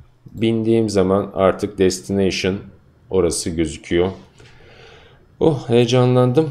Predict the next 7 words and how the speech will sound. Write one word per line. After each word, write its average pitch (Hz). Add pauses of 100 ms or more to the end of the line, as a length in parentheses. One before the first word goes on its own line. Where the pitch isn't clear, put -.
Yakıtımız 127
var 143
mı? 147 (920)
Hmm, 85 (760)
var 117
bayağı. 87 (1200)
Ama 110